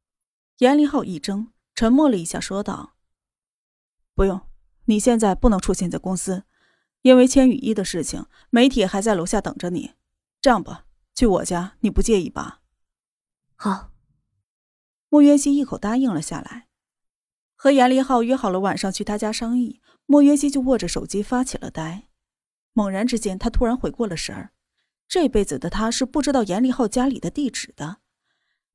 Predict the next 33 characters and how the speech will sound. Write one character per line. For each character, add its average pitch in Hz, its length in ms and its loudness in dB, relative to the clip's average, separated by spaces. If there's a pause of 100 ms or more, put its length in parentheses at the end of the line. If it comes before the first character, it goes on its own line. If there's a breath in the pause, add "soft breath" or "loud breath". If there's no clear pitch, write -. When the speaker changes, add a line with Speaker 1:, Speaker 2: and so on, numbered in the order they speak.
Speaker 1:
当 269 160 2
即 262 120 0
他 262 160 -4
发 269 200 0
了 254 80 0
一 202 100 -2
条 202 140 -4
信 202 180 -4
息 202 160 -6
给 180 140 -6
严 170 260 -6
立 214 120 -6
浩， 220 340 -10 (120)
很 190 260 -6
快 311 180 2
就 220 100 0
接 269 220 -2
到 262 120 -4
了 170 60 -6
回 - 240 -8
复。 - 380 -14 (1080)
真 285 160 2
是 277 80 -2
好 160 220 -6
险， - 320 -12 (280)
差 320 220 -2
一 302 80 0
点 - 160 0
就 - 140 -4
露 247 160 0
馅 320 200 -4
儿 220 160 -8
了。 - 220 -20